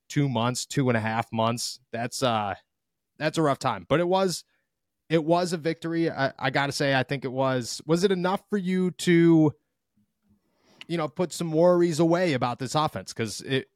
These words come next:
I think, you know, overall, it was probably their mo-, most complete game, even if it wasn't perfect.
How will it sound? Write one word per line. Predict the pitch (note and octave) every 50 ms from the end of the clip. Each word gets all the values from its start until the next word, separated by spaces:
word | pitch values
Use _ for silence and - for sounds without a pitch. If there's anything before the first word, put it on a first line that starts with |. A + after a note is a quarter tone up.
| _
I | - C3 C3+
think, | D3 D#3 C#3+ _ - - - _ _ _ _
you | - C#3+ C#3
know, | C3+ C3 B2+
overall, | D3 E3 F3+ D3+ D3+ D3 D3+ E3 D#3+ D3
it | C#3
was | B2+ A#2
probably | - - D#3+ D3 D3 C#3+ C#3+ C#3 D3 C#3+
their | C3+ C3 B2+
mo-, | C3 B2+ B2+ C3 C3 - _
most | C3+ C3+ C3 C3 -
complete | - - A#2 A2 - - D3 D#3 D#3 -
game, | - C3 C3+ C#3 C3 B2 A#2
even | A#2+ B2 A#2 A#2
if | A2 - A#2
it | A2
wasn't | G2+ A2+ A#2+ B2 G#2 A2+ G2 -
perfect. | - G#2+ A2 G#2 - - _ _ -